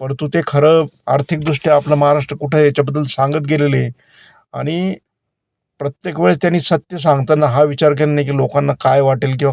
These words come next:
काय नाही. महाराष्ट्राचं जे चित्र होतं ते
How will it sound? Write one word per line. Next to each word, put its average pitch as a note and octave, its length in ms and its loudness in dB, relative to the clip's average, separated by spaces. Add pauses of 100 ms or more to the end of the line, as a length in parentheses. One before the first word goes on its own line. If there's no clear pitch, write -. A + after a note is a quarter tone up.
काय C3+ 180 2
नाही. A2 160 -2 (1300)
महाराष्ट्राचं C3+ 840 0 (140)
जे C3 100 -2
चित्र C#3+ 320 -2
होतं B2+ 300 0
ते C3+ 260 -10